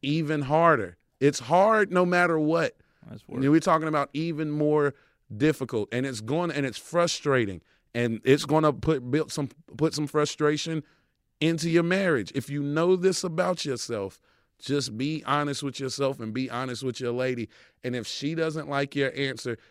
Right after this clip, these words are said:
Speaker 1: at least she has to respect your honesty.
Speaker 2: Yeah. But, but to, to be nervous about it is normal.
Speaker 1: Oh, yeah. Nah.
Speaker 2: Like,
Speaker 1: <laughs>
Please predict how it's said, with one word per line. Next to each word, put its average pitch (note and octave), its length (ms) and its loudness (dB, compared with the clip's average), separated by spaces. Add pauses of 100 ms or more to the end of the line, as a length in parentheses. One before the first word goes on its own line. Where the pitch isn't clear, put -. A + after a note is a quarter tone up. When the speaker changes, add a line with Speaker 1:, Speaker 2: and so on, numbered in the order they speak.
(160)
Speaker 1:
at A2+ 120 -2
least C3+ 280 -2
she C#3+ 180 -4
has B2+ 220 -2
to A#2+ 80 -10
respect A#2 520 -6
your A#2 160 -2
honesty. G#2 460 -6
Speaker 2:
Yeah. F2 120 -14 (880)
But, C#3+ 240 8
but C3+ 140 6
to, C3+ 160 6
to B2 280 4
be C3+ 360 0
nervous C#3+ 360 6
about G#2+ 280 2
it G2+ 80 -6
is G2 140 -6
normal. G#2 400 0 (580)
Speaker 1:
Oh, G#2+ 180 2
yeah. E2+ 380 -8
Nah. G2+ 240 -2
Speaker 2:
Like, G#2+ 320 4
Speaker 1:
<laughs> - 80 -20